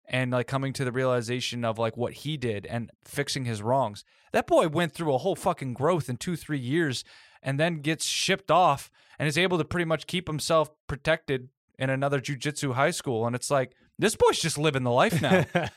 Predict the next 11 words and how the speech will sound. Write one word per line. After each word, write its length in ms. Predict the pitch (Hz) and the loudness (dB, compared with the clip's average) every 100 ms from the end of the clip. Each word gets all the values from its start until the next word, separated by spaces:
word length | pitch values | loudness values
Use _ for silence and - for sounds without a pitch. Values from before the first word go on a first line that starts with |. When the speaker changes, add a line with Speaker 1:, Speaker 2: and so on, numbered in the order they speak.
| _ - | _ -4
Speaker 1:
So 520 | - 165 151 135 - | 2 4 4 0 -6
getting 240 | 139 185 233 | 0 0 2
that 160 | 175 - | 0 0
quick 320 | - 175 185 | -2 -2 -2
and 120 | 151 | 0
all 140 | 147 | 2
that 160 | 135 170 | 2 0
stuff, 200 | - 135 | -2 -2
it's 120 | 123 | -4
kinda 300 | - 143 147 | -2 -2 0
like, 220 | 123 113 | -2 -4